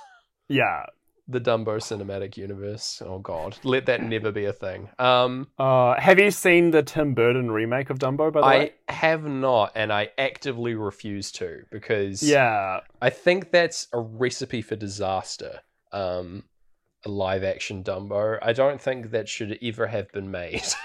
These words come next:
Speaker 2: No. What is fascinating about it is originally cast to play the hero was Will Smith.
Speaker 1: What?
Speaker 2: And originally cast to play the villain was Tom Hanks.
Speaker 1: Whoa, okay.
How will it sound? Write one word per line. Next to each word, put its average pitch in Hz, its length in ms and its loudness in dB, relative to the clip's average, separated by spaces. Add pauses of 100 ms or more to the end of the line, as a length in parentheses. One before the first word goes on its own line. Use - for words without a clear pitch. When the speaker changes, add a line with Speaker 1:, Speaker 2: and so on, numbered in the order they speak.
(680)
Speaker 2:
No. 123 720 0
What 165 320 6
is 202 160 2
fascinating 165 720 4
about 113 320 2
it 92 180 -6
is 110 420 -6
originally 127 1000 4 (200)
cast - 800 0
to 131 100 -6
play 120 380 0
the 113 100 -4
hero 110 460 2
was 101 220 -4
Will 107 200 -2
Smith. 113 560 -8 (500)
Speaker 1:
What? 202 540 2
Speaker 2:
And 135 320 4
originally 151 540 6
cast 143 400 6
to 135 60 -4
play 139 200 -2
the 120 100 -2
villain 104 640 0 (360)
was 117 240 -6
Tom 131 340 0
Hanks. - 840 -6 (120)
Speaker 1:
Whoa, 170 1080 8
okay. 120 840 0